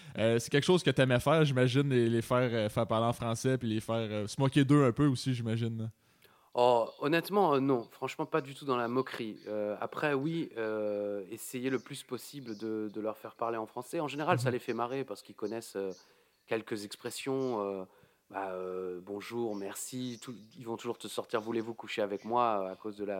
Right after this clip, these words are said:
Speaker 2: célèbre chanson. Mais, euh, c'est, honnêtement, non, non, c'est pas du tout pour se moquer. Au contraire, c'est simplement pour, euh, parce qu'en France, on aime bien quand, euh, une des, des superstars, mais que ce soit du, du, de la lutte ou, ou du cinéma ou de la chanson,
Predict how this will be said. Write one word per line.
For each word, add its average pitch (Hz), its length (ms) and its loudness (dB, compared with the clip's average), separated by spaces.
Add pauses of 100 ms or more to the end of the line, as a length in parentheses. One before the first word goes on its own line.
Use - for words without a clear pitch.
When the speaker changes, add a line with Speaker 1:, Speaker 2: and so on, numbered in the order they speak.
(100)
Speaker 2:
célèbre 98 400 -8
chanson. 117 400 -10 (640)
Mais, 107 240 -6
euh, 107 260 0 (400)
c'est, - 220 -14 (120)
honnêtement, 175 340 2
non, 190 120 4
non, 170 120 0
c'est - 120 -6
pas 175 140 0
du 156 120 -8
tout 190 100 -6
pour 135 180 -8
se - 100 -14
moquer. 165 280 -2
Au 131 100 0
contraire, 147 340 -6
c'est - 140 -10
simplement 139 420 -4
pour, 123 300 -6
euh, 110 220 0 (440)
parce - 160 -8
qu'en 147 120 -2
France, - 380 -2
on 143 140 -4
aime 143 160 0
bien 180 260 -2
quand, 127 260 -6
euh, 117 460 4
une 120 340 -6
des, 127 180 -4
des 127 120 -6
superstars, 147 720 -4
mais 104 160 -4
que - 140 -16
ce 98 120 -16
soit 101 200 -4
du, 92 180 -16
du, 87 380 -16
de 95 120 -12
la 92 120 -10
lutte 135 420 -6
ou, 101 220 -10
ou 101 80 -18
du 92 120 -20
cinéma 113 600 -4
ou 107 80 -6
de 95 80 -14
la 98 80 -8
chanson, 135 440 -8